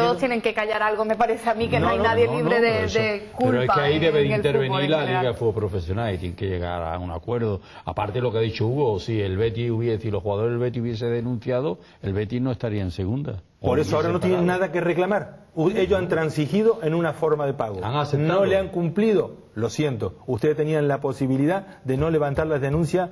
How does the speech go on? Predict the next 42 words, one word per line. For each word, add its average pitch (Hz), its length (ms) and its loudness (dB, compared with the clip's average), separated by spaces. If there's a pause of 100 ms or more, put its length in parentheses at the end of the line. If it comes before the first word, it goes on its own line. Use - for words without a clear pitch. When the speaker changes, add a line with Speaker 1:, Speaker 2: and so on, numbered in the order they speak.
(260)
Speaker 2:
el, 135 360 2
el, 127 580 0 (120)
cuando 131 180 -2
ellos 131 100 0
tienen 147 160 0
posibilidad, 123 480 -2 (180)
hasta 117 240 -4
el 117 80 -4
treinta 156 300 -2
de 143 100 2
junio 135 280 -2
de 160 180 2
denunciar 175 520 0
Speaker 1:
Ujú. - 60 -18 (280)
Speaker 2:
y 160 80 0
hasta 135 180 -2
el 131 60 -4
treinta 123 300 -2
y 139 80 2
uno 165 100 2
de 147 80 2
julio 160 340 0
para 143 260 -4
cobrar. 151 360 0
Speaker 3:
Para 113 200 -6
cobrar. 92 260 -6 (100)
Speaker 2:
Usted 175 360 -2
permitió 147 600 -2 (320)
a 120 120 -4
su 127 200 -6
club 185 320 0 (340)
que 120 140 -2
siguiera 147 340 0
en 175 60 -2
competición, 170 560 0 (260)
aguántesela. 117 640 -4 (360)
Speaker 1:
Ujú. 202 100 -20 (640)
Speaker 2:
No 135 160 0
recurra 143 400 0
ahora 139 120 0
al 127 80 -2
colectivo. 127 540 0